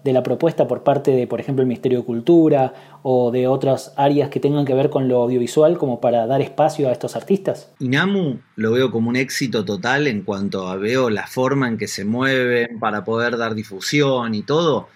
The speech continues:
Speaker 2: Las convocatorias que abren son muy serios, entonces ahí yo veo una gran oportunidad para, para los artistas para que se arrimen y presenten.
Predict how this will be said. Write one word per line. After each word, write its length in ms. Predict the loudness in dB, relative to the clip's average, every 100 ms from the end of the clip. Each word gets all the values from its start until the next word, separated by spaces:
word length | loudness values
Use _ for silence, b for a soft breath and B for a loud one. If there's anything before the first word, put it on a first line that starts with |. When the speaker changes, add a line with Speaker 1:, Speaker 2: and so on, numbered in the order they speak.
| b
Speaker 2:
Las 180 | -8 -6
convocatorias 760 | -4 -4 -4 -6 -4 -4 -4 -4
que 100 | -2
abren 800 | 0 0 0 0 -2 -4 -6 -12 _
son 220 | -6 -4
muy 160 | -2 -2
serios, 840 | 0 2 2 2 0 0 -4 -10
entonces 520 | -8 -2 0 0 -4 -4
ahí 220 | -2 0
yo 180 | 0 0
veo 100 | 0
una 140 | 0
gran 220 | 0 -2 -4
oportunidad 640 | -4 -6 -6 -4 -4 -4
para, 460 | -4 -4 -6 -8 _ -8
para 180 | -6 -6
los 180 | -6
artistas 460 | -6 -4 -6 -4 -6
para 260 | -4 -6 -6
que 100 | -6
se 140 | -6
arrimen 520 | -4 -2 0 0 0
y 100 | -2
presenten. 880 | -4 -6 -2 -2 -2 0 0 -2 -6